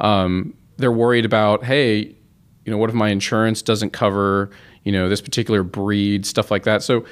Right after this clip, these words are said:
are there some things that maybe you would suggest that they could do to protect themselves, um, from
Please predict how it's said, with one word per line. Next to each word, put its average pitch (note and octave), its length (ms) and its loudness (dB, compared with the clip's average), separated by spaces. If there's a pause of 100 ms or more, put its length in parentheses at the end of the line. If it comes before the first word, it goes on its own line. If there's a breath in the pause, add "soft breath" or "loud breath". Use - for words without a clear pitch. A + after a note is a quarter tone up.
(220 loud breath)
are D3+ 80 2
there G3+ 80 4
some F3 160 0
things C#3+ 280 0
that B2+ 80 -2
maybe A2+ 240 2
you G#2+ 480 -4 (140)
would A2 180 -6
suggest G2+ 640 0
that G2 140 -2
they G2 160 2
could F2 240 -4
do F#2+ 200 0
to G2 80 -4
protect F#2+ 420 -4
themselves, C3 840 0
um, F#2+ 420 -4
from G2 440 -2